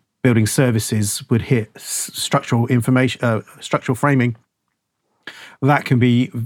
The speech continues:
uh, avoided in the three-dimensional representation. But as soon as we start getting additional, uh, valuable information about the, the thing, the asset,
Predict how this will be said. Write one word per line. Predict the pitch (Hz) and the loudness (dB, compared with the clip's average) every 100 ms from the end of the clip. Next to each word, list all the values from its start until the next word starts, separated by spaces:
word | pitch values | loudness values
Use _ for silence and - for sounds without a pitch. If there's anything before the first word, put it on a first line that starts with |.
| - - | -8 -2
uh, | 120 110 | -2 0
avoided | 120 110 123 120 | 0 2 2 2
in | 113 113 | 0 0
the | |
three-dimensional | 110 135 113 117 190 196 - 110 | 0 0 2 4 2 0 -4 -4
representation. | 101 - 104 95 101 95 - - _ _ _ _ - | -4 -6 -8 -8 -10 -10 -14 -14 _ _ _ _ 0
But | 143 | 2
as | 151 | 4
soon | - 196 | 2 2
as | 160 | 2
we | 165 | 0
start | - 147 135 | -2 -2 -2
getting | 123 131 - 127 123 - - | -2 -4 -2 -2 -2 -4 -6
additional, | 117 147 139 135 123 123 _ _ _ - | -2 0 0 0 -2 -2 _ _ _ -6
uh, | 113 110 107 - | -2 -2 -4 -8
valuable | 101 98 139 131 113 117 | -6 0 2 2 0 -2
information | 110 117 117 - 104 | 0 0 0 0 0
about | 117 110 - | 0 -2 -4
the, | 113 110 113 117 | -4 0 0 0
the | 113 123 | 0 0
thing, | - 143 107 | 0 0 0
the | 101 | 0
asset, | 123 131 98 - | -2 -2 -4 -6